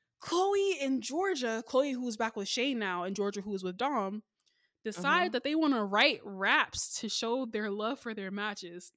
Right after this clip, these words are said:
Speaker 1: These are poems. They're not match-, they're not raps, okay? They're
Speaker 2: I
Speaker 1: just
Speaker 2: was
Speaker 1: po-,
Speaker 2: about
Speaker 1: they're
Speaker 2: to
Speaker 1: just
Speaker 2: say, aren't these
Speaker 1: poems.
Speaker 2: two white women?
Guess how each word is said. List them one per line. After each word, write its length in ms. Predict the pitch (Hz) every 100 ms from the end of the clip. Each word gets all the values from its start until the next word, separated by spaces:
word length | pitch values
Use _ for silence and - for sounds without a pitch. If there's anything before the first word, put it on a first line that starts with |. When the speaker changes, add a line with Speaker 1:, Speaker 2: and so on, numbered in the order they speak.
| 202
Speaker 1:
These 220 | 240 349
are 100 | 330
poems. 560 | 233 214 185 180 185 -
They're 260 | 220 254
not 200 | 277 240
match-, 280 | 202 185 180
they're 140 | 208 214
not 180 | 233 190
raps, 440 | 180 - - - 214
okay? 320 | 202 214 208
They're 140 | 208
Speaker 2:
I 60 | 202
Speaker 1:
just 140 | 233
Speaker 2:
was 40 | -
Speaker 1:
po-, 60 |
Speaker 2:
about 80 | -
Speaker 1:
they're 80 | 214
Speaker 2:
to 40 | 233
Speaker 1:
just 120 | 285
Speaker 2:
say, 60 | 196
aren't 260 | 202 -
these 120 | 202 220
Speaker 1:
poems. 260 | 262 -
Speaker 2:
two 140 | 320 302
white 240 | 240 208
women? 320 | 254 262 311